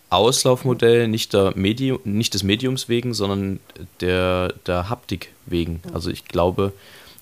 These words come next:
dass so in Bezug auf Ersparnisse, was, ähm,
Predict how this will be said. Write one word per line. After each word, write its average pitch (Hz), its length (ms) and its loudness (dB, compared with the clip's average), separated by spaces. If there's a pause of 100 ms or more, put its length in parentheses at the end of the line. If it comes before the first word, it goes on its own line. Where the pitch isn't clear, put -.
(160)
dass - 280 -2
so - 220 -4
in 92 140 -4
Bezug 107 560 -8
auf 92 260 0 (540)
Ersparnisse, 104 1040 0
was, - 480 0 (160)
ähm, 87 460 -4